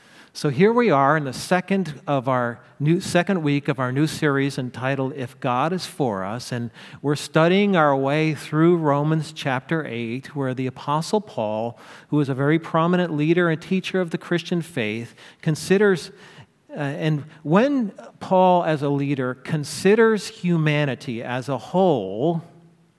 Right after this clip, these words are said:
he divides all of humanity into two lifestyles in our passage. Those who live according to the flesh and those who live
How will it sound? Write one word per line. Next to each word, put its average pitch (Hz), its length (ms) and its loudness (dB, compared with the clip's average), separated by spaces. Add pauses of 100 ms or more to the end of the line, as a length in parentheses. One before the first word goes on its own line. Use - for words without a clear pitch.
(480)
he 220 220 4
divides 151 800 2
all 180 260 6
of 226 140 0
humanity 131 800 -2
into 143 340 -6 (220)
two 170 800 2 (340)
lifestyles 131 840 -2
in 117 80 -6
our 104 100 -6
passage. - 760 -8 (1500)
Those 175 400 4
who 214 80 0
live 196 220 2
according 156 400 -2
to 180 140 -2
the 190 100 -2
flesh 110 760 -8 (1040)
and 131 200 -6
those 127 400 -2
who 143 160 0
live 117 340 -6